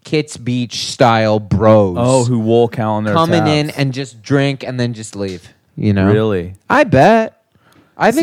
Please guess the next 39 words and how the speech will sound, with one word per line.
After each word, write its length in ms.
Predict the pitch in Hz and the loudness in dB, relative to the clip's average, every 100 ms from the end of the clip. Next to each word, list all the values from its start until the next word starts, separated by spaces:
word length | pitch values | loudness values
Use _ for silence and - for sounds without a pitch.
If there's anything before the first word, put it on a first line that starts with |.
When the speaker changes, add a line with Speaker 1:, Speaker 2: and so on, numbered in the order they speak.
| 190 | 0
Speaker 2:
don't 60 | 208 | 2
know 60 | |
Speaker 1:
encountered 220 | 247 349 339 | 2 2 2
Speaker 2:
why 100 | 196 | 0
Speaker 1:
some 100 | 202 | 0
Speaker 2:
they 40 | |
Speaker 1:
of 60 | 185 | 0
Speaker 2:
don't, 80 | 165 | -2
Speaker 1:
these 120 | - | -4
fools, 420 | - 156 147 135 | 2 4 4 2
and 120 | 143 151 | 0 0
they're 120 | 156 | 2
Speaker 2:
I 40 | 196 | 2
don't 80 | 254 | 2
Speaker 1:
idiots. 180 | 151 101 | 0 0
Speaker 2:
know 20 | |
why 160 | 220 | -4
they 100 | 196 | -4
don't 160 | 185 180 | -4 -4
just, 160 | 160 - | -8 -12
why 340 | 147 127 143 151 | -12 -4 0 0
they 100 | 151 | -2
don't 140 | 151 135 | -4 -6
just 140 | 127 | -4
Speaker 1:
Quite 220 | 294 339 | 0 0
Speaker 2:
have, 100 | 139 | 2
Speaker 1:
frankly, 340 | 165 165 190 185 | 2 2 4 4
they're 160 | 180 | 4
clowns. 580 | - 160 135 107 104 - | 2 0 2 -2 -6 -6
Speaker 2:
why 200 | 135 165 | -2 -2
don't 120 | 196 | -2
they 120 | 190 | -6
just 180 | 180 175 | -6 -8
have 260 | 180 160 156 | -6 -8 -4
the 320 | 143 127 113 | -2 0 -2
system 520 | 104 - 151 - 131 | -4 -8 -8 -4 -4
that 100 | 123 113 | -2 -2
Americans 760 | 113 120 131 - 123 117 107 | -2 0 -2 -4 -6 -6 -6
and 240 | 107 95 | -6 -8